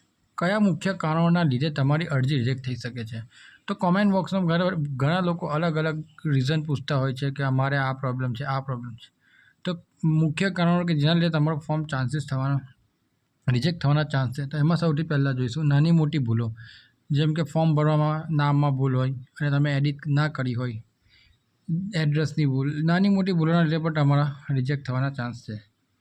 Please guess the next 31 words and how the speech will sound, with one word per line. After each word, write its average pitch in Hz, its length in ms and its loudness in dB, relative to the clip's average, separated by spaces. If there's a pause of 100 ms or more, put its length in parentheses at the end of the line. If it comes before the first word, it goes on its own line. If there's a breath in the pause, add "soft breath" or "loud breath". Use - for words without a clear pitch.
(880)
બીજું 180 220 4
છે 196 100 0
ગુનાહિત 165 480 2
ઇતિહાસ, 131 400 -2 (300)
કે 170 60 -8
તમારા 175 280 0
ઉપર 180 260 -2
જો 175 140 -2
કોઈ 180 180 -4
ગુના 160 500 0 (420 loud breath)
કેસ 165 280 0
થયેલો 139 260 0
હોય 143 140 -2
અને 151 300 -4
ચાલુ 147 320 -2
હોય 147 120 -2
તો 151 80 -8
તમારો 151 320 0
ફોર્મ 151 320 -2
ભલે 143 200 2
તમે 151 200 0
ભરેલું 127 360 0
છે, 151 120 -4
એ 147 40 -2
ચકાસણી 147 420 -2
દરમિયાન 147 380 2
તમારું 139 300 2
ફોર્મ 139 240 -2
રિજેક્ટ 123 260 -2
કરવામાં 120 440 -6 (200)
આવશે. 110 440 -10